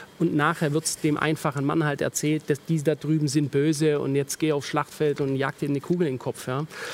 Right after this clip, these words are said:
Äh, obwohl diese Leute überhaupt keine Probleme miteinander haben. Ja? Auch da, äh, die Menschen lassen sich einfangen. Das ist eigentlich, das, äh, möchte ich noch sagen, das finde ich eines der, wir sind ja immer sehr deutschlandkritisch,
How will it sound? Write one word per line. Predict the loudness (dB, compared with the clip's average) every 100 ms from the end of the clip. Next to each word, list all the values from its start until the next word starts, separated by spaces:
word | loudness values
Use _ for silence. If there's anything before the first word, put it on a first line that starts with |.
| -10 -8
Äh, | -2 0 -2 -4
obwohl | -2 0 2
diese | 2 2
Leute | 4 2 0
überhaupt | 0 0 0
keine | -2 0
Probleme | -2 0 2
miteinander | 0 -2 -2 -2 -2
haben. | -2 -4
Ja? | -4
Auch | -4 -6 -4
da, | -2 0 -2 -4
äh, | -8 -8 -10 -10 -10 -6 -2
die |
Menschen | 0 0 0 0
lassen | 0 -2 -2
sich | -2 0
einfangen. | 0 0 0 2 2 0 -4 -10 -8 -10 -4
Das | -2
ist | 0 0
eigentlich, | 0 -2 -6 -4
das, | -4 -4 -4
äh, | -2 -2 -4 -12 -10 -2
möchte | -2 -2 -2
ich |
noch | -2
sagen, | 0 -2 0
das | -2
finde | 0 -2
ich | -2 -2
eines | -2 0 -2
der, | 0 0 0 -4 -6 -10 -10 -12 -10 -4
wir | -2 0
sind | 2 2
ja | 2
immer | 2 2
sehr | 0
deutschlandkritisch, | 0 0 0 -2 -2 0 0 -2 -8 -4 -2 0 -2 -2 -8